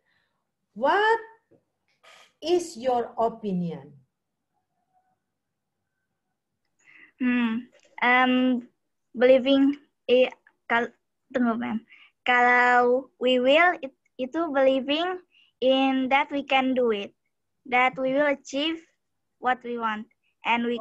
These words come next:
Speaker 2: can is like a motivation, so we can achieve what we want to.
Speaker 1: Okay,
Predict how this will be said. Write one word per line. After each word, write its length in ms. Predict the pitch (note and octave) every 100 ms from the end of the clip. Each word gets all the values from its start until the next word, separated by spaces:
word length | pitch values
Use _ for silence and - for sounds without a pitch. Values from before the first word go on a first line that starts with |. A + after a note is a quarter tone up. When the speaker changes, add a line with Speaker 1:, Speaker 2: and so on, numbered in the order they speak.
| -
Speaker 2:
can 440 | C#4 E4 E4 D4 -
is 360 | A#3+ B3 A#3+ - A#3+
like 260 | A#3+ A#3+
a 60 | B3
motivation, 960 | B3+ C4+ C#4 C4 D4 D#4+ C4+ A3+ A3 - _ _ _ _ _
so 320 | - A#3 A#3+
we 80 | A#3
can 200 | A#3 A#3
achieve 360 | A3+ A3 C4+ D4
what 180 | B3 A#3
we 140 | A3+
want 320 | A3+ A3+ A3 -
to. 160 | G#3 G3+ _ _ _ _
Speaker 1:
Okay, 1040 | G#3 E4 B4 - A4 A#4 A#4 A4+ A4 A4